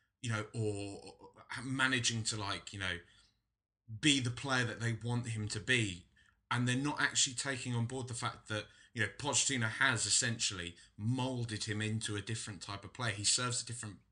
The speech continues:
function now. He's not, he's not gonna be that firebrand that Gareth Bale was. He's not gonna play that free role. He's not gonna be that flair player that's gonna,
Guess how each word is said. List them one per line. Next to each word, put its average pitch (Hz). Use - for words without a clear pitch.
function 131
now. 85
He's 117
not, 127
he's 117
not 147
gonna 135
be 131
that 104
firebrand 92
that -
Gareth 90
Bale 110
was. 85
He's 101
not 120
gonna 107
play 123
that 90
free 90
role. 82
He's 90
not 101
gonna 101
be 101
that 87
flair 92
player 87
that's -
gonna, 90